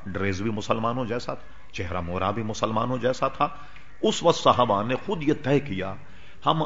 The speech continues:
आपस में ये जानने के लिए कि हम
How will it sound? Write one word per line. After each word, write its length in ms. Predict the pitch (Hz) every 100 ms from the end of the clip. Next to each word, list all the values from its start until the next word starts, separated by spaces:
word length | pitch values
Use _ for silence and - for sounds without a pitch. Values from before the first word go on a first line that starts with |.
| -
आपस 440 | 107 107 135 175 -
में 400 | 101 113 139 127 98 87
ये 160 | 151 175 113
जानने 460 | 90 104 135 180 196
के 140 | 127
लिए 280 | 107 101 143 190 190 - - - - - - - -
कि 180 | - 123 95
हम 240 | - 190